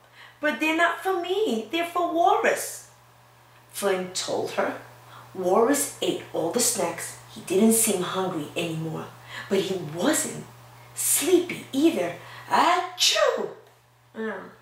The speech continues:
<laughs> Look at all that. "Do you have a cold?" Flynn asked. "Humph," sniffed Walrus. Sneeze, Walrus. Look at that. Ugh. Flynn got some extra blankets. Look at the blankets, guys.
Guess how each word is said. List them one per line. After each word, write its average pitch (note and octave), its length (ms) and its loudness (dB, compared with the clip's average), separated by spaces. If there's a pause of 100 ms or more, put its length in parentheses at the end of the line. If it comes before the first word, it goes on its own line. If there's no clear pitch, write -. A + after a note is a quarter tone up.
(380)
<laughs> - 240 -10
Look - 300 -6
at - 120 -6
all - 200 -4
that. - 320 -6 (960)
"Do C4+ 140 4
you D#4+ 100 8
have E4+ 200 6
a A3+ 100 2
cold?" F3 440 0
Flynn E3 320 -6
asked. E3 380 -6 (320)
"Humph," F3+ 760 2
sniffed F3+ 480 -4
Walrus. F3 600 0 (260)
Sneeze, F#3 720 -2
Walrus. - 640 0
Look F3 160 -2
at - 100 -4
that. - 320 -4 (100)
Ugh. F3 540 2 (1900)
Flynn C#4 480 2
got - 260 -4
some - 360 0 (100)
extra - 440 0
blankets. F3+ 880 -2
Look - 100 -4
at G3+ 80 0
the G3+ 60 0
blankets, F#3 480 0
guys. - 300 0